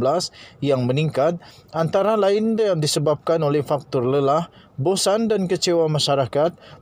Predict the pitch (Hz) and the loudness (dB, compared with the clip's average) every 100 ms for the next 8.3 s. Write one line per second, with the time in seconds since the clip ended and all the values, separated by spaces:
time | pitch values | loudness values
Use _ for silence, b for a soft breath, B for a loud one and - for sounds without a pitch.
0 | - 214 214 190 156 180 - 170 - 220 | -2 0 2 0 2 -2 -2 -2 0 -2
1 | 202 185 170 151 127 160 151 - 175 180 | 0 0 0 0 -2 -2 -4 -2 -2 -2
2 | 170 151 160 143 190 185 165 147 131 175 | -2 0 0 0 -2 0 -2 -2 -2 -2
3 | 190 - 156 151 143 131 117 123 131 127 | -2 -2 0 2 2 0 -2 -2 0 0
4 | 123 147 220 B B B - 165 240 247 | 0 0 -2 B B B -2 2 2 0
5 | 196 160 185 165 - 170 160 139 117 143 | -2 -2 -2 -2 -2 0 0 -2 -4 -2
6 | 165 143 - 208 170 151 147 - 139 127 | 0 0 -2 -2 0 0 -2 -2 0 0
7 | 151 180 B B B 127 131 127 156 - | 0 -4 B B B -2 0 2 0 2
8 | 139 190 | 2 0